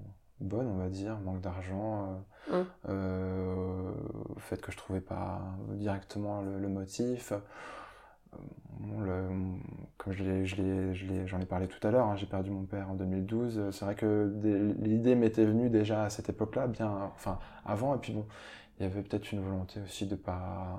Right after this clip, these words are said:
Speaker 1: entre guillemets, vouloir décevoir. On est tous passés un peu par là, de
Speaker 2: Ouais.
Speaker 1: le rapport du tatouage avec, à sa famille, euh, la vision que peuvent en avoir les autres, et cetera.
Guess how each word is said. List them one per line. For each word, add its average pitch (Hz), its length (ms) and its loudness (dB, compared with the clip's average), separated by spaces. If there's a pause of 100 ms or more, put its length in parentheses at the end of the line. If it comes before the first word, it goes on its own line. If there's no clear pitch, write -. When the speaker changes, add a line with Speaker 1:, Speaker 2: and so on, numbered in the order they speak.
(120)
Speaker 1:
entre - 180 -14
guillemets, 98 300 -4 (200)
vouloir 92 360 -8 (420)
décevoir. 107 480 4
On 117 80 8
est 110 80 6
tous 113 140 -4
passés 110 300 -2
un 107 80 2
peu 110 140 0
par 107 220 0
là, 117 200 0
de 101 440 -2
Speaker 2:
Ouais. 175 160 2 (260)
Speaker 1:
le 107 120 2
rapport 107 280 2
du 104 200 0
tatouage 107 480 2
avec, 101 200 0
à 104 140 -2
sa 104 160 -4
famille, 110 540 2
euh, 101 200 0
la 101 140 2
vision 101 260 0
que 98 120 -4
peuvent 98 180 -2
en 98 100 -4
avoir 95 240 -4
les 95 180 -4
autres, - 220 -8
et 104 60 -14
cetera. 104 400 -8